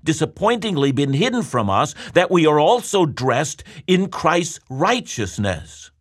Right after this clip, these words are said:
Jesus was consciously aware of this as he lived his life. You might remember the moment when he joined that long <laughs> line of people who were being baptized by John.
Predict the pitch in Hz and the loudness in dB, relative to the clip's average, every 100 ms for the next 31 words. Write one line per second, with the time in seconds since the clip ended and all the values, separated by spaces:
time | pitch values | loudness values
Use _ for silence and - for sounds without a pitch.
0 | _ _ _ - - 117 247 208 190 160 | _ _ _ -20 -8 -2 -2 0 -2 -2
1 | 170 - 147 185 180 180 - 175 160 196 | -4 -4 0 0 0 -6 -2 0 2 2
2 | 233 143 90 90 92 - 156 143 113 151 | 2 0 -2 -6 -6 -8 -2 -2 -2 -4
3 | 135 147 247 190 127 156 139 143 151 85 | -2 0 -2 -4 -6 -6 -2 0 0 -2
4 | - _ _ _ - 170 208 - 151 165 | -14 _ _ _ -2 2 2 2 0 2
5 | 165 127 120 127 170 226 143 156 - - | 2 0 -2 2 2 2 0 -2 -10 -10
6 | 113 156 151 135 123 175 208 151 139 - | -2 0 2 0 2 2 2 0 -2 0
7 | 127 175 226 190 156 196 196 156 - 135 | 2 4 4 2 0 2 0 -2 -2 -2
8 | 143 135 147 139 131 - - 143 143 127 | 0 2 4 2 0 -10 0 0 0 0
9 | 143 170 - 110 127 101 135 151 107 151 | -2 -4 -4 -4 -4 -6 -6 -6 0 2
10 | 139 87 73 | 2 0 -6